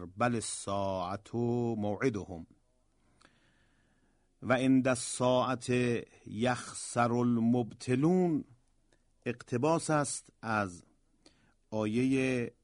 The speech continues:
بیست و هفت سوره جاثیه، و یوم تقوم الساعة یومئذ یخسر المبطلون.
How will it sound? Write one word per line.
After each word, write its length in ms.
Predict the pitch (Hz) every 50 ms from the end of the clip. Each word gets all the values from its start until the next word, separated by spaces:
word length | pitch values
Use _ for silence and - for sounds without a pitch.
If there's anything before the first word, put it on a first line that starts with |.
| _ _ _ _ _ _ _ _ -
بیست 360 | 107 110 104 - - - -
و 40 | 117
هفت 580 | 113 107 139 156 160 - - - - - 139 139
سوره 520 | 131 - - 110 104 107 110 120 123 127
جاثیه، 760 | 107 - - 104 95 92 - - - - 101 107 110 107 92 87
و 100 | 98 104
یوم 360 | 107 127 143 147 131 117 113 107
تقوم 500 | - - 104 92 101 104 104 104 104 101
الساعة 920 | 98 - - - - 98 98 95 90 98 104 101 - 131 135 135 127 127 - _ _ _ _ _ _ _ _ _ _ _
یومئذ 840 | - 101 110 110 110 107 101 98 98 104 107 92 98 107 101 101 120 135 139 139 127
یخسر 800 | 120 117 131 143 139 - - - - - - - - 113 107 107
المبطلون. 1160 | 107 107 104 98 98 95 127 - - 85 87 90 87 - - - - 95 92 104 104 92 80